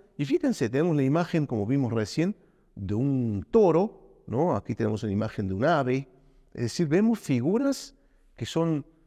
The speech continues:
de animales, en ocasiones vemos figuras geométricas también. Lo que no vamos a ver en estas tumbas son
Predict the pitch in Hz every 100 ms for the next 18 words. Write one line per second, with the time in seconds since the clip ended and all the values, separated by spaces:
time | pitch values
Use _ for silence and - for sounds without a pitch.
0 | - 110 101 120 165 202 170 151 - _
1 | _ - 135 139 135 - 196 170 165 175
2 | 156 - _ _ _ - - 117 165 165
3 | - - 104 110 190 196 135 120 113 -
4 | 127 110 107 98 _ _ 117 120 123 135
5 | 127 143 240 262 240 220 180 165 143 139
6 | - 147 - - 165 220 240 285 - _
7 | _ - - 175